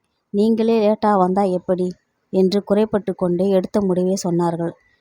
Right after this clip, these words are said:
இந்த ப்ராப்ளத்தை அந்த வீட்டுக்காரரே தீர்த்துக்க வேண்டியதுதான். வாடகைக்கு விடுற போதே நல்ல ஆட்களா ஒழுக்கமான குடும்பமாகறதை ஜட்ஜ் பண்ணி செலக்ட் பண்ணி விட்டிருக்கணும்.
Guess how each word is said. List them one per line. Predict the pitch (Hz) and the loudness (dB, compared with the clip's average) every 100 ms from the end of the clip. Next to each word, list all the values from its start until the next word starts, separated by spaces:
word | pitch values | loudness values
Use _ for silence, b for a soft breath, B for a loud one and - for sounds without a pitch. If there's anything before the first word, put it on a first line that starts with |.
| _ | _
இந்த | - 196 190 | -4 0 0
ப்ராப்ளத்தை | 202 190 208 202 196 196 | 0 0 0 -2 -2 -2
அந்த | 185 | 0
வீட்டுக்காரரே | 180 196 202 196 185 180 180 196 - | -2 -2 -4 -2 -2 0 -2 -2 -4
தீர்த்துக்க | 190 202 190 180 | -6 -4 -2 -2
வேண்டியதுதான். | 175 165 165 170 160 | 0 -2 -4 -6 -8
வாடகைக்கு | 175 175 196 202 196 175 196 185 | -6 -4 0 0 -2 -4 -4 -2
விடுற | 180 185 180 170 | -2 -2 -2 -2
போதே | 180 180 185 | 0 0 0
நல்ல | 208 180 185 | -2 -2 -2
ஆட்களா | 180 175 - 180 196 | -2 -2 -4 -2 0
ஒழுக்கமான | 175 175 185 180 175 180 208 _ b b b b _ _ _ _ _ _ _ _ 196 | -2 -4 -4 -2 0 -2 -4 _ b b b b _ _ _ _ _ _ _ _ -2
குடும்பமாகறதை | 196 208 202 185 180 180 185 202 | 0 2 2 2 2 -2 -2 -2
ஜட்ஜ் | 185 175 - - | -2 -4 -6 -4
பண்ணி | 196 190 208 - | 0 0 -2 -4
செலக்ட் | 180 190 - | -4 -6 -4
பண்ணி | 196 185 214 | -2 0 -2
விட்டிருக்கணும். | 185 190 175 - 175 | -4 -6 -6 -4 -4